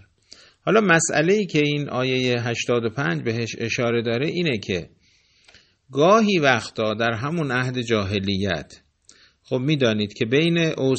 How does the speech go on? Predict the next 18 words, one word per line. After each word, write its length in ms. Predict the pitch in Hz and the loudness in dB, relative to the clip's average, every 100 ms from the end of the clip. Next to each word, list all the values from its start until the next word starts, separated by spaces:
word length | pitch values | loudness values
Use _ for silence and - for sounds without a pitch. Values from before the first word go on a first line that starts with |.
| - | 0
و 100 | 127 | -2
خزرج 800 | - 123 110 117 139 156 165 165 _ _ _ _ | 2 0 0 2 2 2 -2 -6 _ _ _ _
جنگ‌های 760 | - 117 117 107 107 139 156 156 | -4 -2 0 -2 0 2 4 2
طولانی 540 | 151 123 110 110 113 143 | 0 -2 0 0 0 2
و 120 | 131 | 2
دامنه‌داری 800 | 110 101 104 104 110 127 104 90 | 2 2 2 2 6 6 4 0
بود 380 | 87 87 87 - _ - | -4 -6 -8 -12 _ -6
که 160 | 107 | -4
به 140 | 104 104 | 0 0
برکت 480 | 101 98 101 95 | 2 0 -2 -2
اسلام 720 | 107 104 - 123 147 113 85 85 _ - - _ | 0 0 -2 2 2 2 -2 -8 _ -20 -20 _
اونها 280 | - 92 101 | -8 -6 -4
ختم 560 | 92 - 101 95 - 87 | -4 0 0 0 -6 -8
شد 320 | - 92 85 90 | -6 -6 -6 -4
و 40 | |
اینها 400 | 90 90 80 92 | -4 -4 -6 -8
برادر 520 | 85 87 85 85 82 | -6 -6 -6 -6 -8
شدند. 680 | 80 - 76 73 69 69 - | -8 -12 -12 -12 -14 -16 -20